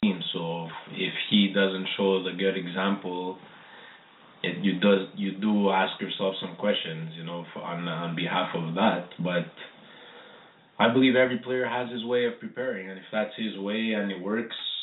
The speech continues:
uh, most of the time, I mean, it's fine, uh, it's fine by me.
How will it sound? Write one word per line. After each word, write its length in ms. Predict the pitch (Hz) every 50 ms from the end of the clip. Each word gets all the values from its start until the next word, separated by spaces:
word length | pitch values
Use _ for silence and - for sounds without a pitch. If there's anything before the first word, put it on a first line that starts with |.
| -
uh, 160 | 104 101 95 92
most 260 | 98 104 107 107 -
of 100 | 110 98
the 100 | 87 80
time, 400 | - 101 107 120 120 113 107 98
I 40 | 92
mean, 280 | 92 92 92 90 90 87
it's 140 | 85 - -
fine, 400 | - 101 98 98 98 98 95 95
uh, 300 | 92 90 90 90 87 87
it's 120 | 87 - -
fine 200 | - 101 101 101
by 140 | 95 95 92
me. 240 | 92 107 107 87